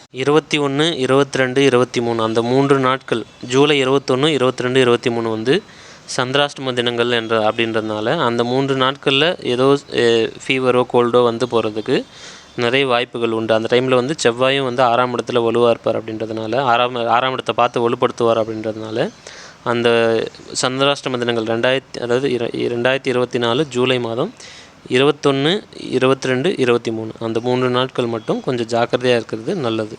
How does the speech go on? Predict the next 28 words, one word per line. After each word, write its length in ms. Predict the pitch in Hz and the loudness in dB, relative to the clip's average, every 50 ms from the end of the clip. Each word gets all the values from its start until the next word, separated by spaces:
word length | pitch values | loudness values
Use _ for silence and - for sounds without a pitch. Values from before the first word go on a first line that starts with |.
| - - | -8 -4
யார்கிட்டயுமே 460 | 113 113 117 117 - 131 135 139 135 | 0 2 2 2 2 0 0 0 0
பேச்சுவார்த்தை 540 | - 135 131 127 - 131 123 120 - - - | 0 0 -2 0 2 0 0 0 0 -4 -6
கொடுக்காம 340 | 120 120 - 127 120 120 | -6 -6 -4 -4 -4 -2
இருக்கிறதும் 460 | 117 110 - 113 113 113 113 165 233 311 - | -4 -6 -6 -8 -8 -6 -6 -8 -8 -10 -10
நல்லது. 380 | 127 120 110 107 107 107 110 - - - - - - _ _ _ _ _ | -8 -8 -8 -8 -10 -12 -14 -16 -20 -20 -20 -20 -20 _ _ _ _ _
மாசம் 460 | - 123 120 127 143 156 151 165 160 | -6 -2 0 2 2 2 0 -2 -2
பாதிக்கு 400 | 147 139 127 131 135 135 - 135 | 0 0 0 0 0 -4 -6 -4
மேல 240 | 127 117 113 110 110 113 127 147 165 - - - | -2 -2 0 2 2 2 2 0 -2 -8 -10 -8
உங்க 200 | 127 123 120 117 | -6 0 0 2
ராசி 380 | 117 117 120 139 143 - 165 143 | 4 4 2 2 0 0 0 0
அதிபதி 440 | 131 123 131 135 131 135 131 131 127 127 123 113 - - - 117 | 0 2 2 0 2 2 2 4 4 2 2 0 -4 -8 -10 -6
புதன் 300 | 120 120 127 135 135 131 | -4 0 0 0 2 2
பகவான் 440 | 131 123 113 113 113 113 117 127 165 175 - - | 2 0 0 0 0 0 0 0 -2 -4 -8 -4
இரண்டாம் 420 | 123 123 127 135 139 143 139 139 | -2 0 0 0 0 0 0 0
இடத்திலிருந்து 440 | 135 127 123 - 120 120 117 131 139 | -4 -6 -6 -6 -4 -4 -2 -2 -2
மூன்றாம் 380 | 131 127 135 139 139 135 135 131 | 0 0 0 2 2 2 0 0
இடத்துக்கு 340 | 127 120 110 - 113 117 113 | -4 -8 -8 -8 -8 -8 -6
போறது, 400 | - 127 127 127 127 117 117 113 110 | -2 0 0 2 0 0 -2 -4 -4
அதாவது 300 | 110 110 120 127 127 127 | 0 2 2 2 2 2
அது 180 | 123 113 117 113 113 - | 0 0 0 -2 0 0
அவருடைய 400 | 117 117 117 120 117 120 123 135 165 175 - - - - - - - - - - | 2 2 2 2 2 2 2 0 0 -2 -6 -14 -20 -20 -20 -20 -20 -20 -6 -4
அதி-, 360 | 117 117 127 135 147 156 - | -4 -2 0 0 0 0 0
அதிநட்பு 500 | 127 123 127 143 147 147 139 - - 139 | 0 -2 0 0 0 -2 -2 -2 -4 -6
ஸ்தானமாகிய 680 | - - 131 120 117 117 117 117 110 107 110 113 120 135 165 - - | -2 0 -2 -2 0 0 0 0 0 0 0 0 0 0 0 -2 -6
சிம்மத்துக்கு 500 | - 143 139 139 143 139 - 139 - 120 | -6 -4 -4 -2 -4 -4 -6 -8 -10 -8
போறது 340 | 117 113 117 117 117 113 117 113 | -6 -6 -2 -2 -2 -2 -2 -4
வந்து 180 | 110 113 127 | -4 -4 -6
பாத்தீங்கன்னா 520 | 131 - 120 110 - 117 113 107 110 131 | -2 -2 -2 -2 -2 -6 -6 -6 -4 -6